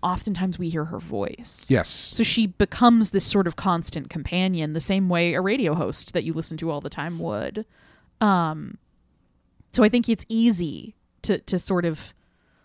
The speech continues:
Speaker 1: transfer the, the emotional attachment you wanna have to a specific character
Speaker 2: Yeah.
Speaker 1: onto her.
Speaker 2: Yeah. 'Cause, yeah, you've got her. She's the, um,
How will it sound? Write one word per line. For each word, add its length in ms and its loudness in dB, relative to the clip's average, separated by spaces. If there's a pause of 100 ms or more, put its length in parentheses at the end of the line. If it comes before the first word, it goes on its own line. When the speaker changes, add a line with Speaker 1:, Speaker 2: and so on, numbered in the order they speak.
(140)
Speaker 1:
transfer 640 6
the, 200 4
the 200 4
emotional 540 4
attachment 500 -4
you 100 0
wanna 280 -2
have 560 -4 (220)
to 220 4 (120)
a 120 0
specific 460 -4
character 640 -2 (120)
Speaker 2:
Yeah. 300 -2
Speaker 1:
onto 200 -2
her. 260 -10 (180)
Speaker 2:
Yeah. 220 -8 (480)
'Cause, 120 0
yeah, 100 10
you've 220 2
got 180 8
her. 320 8
She's 340 -2
the, 340 2
um, 380 -4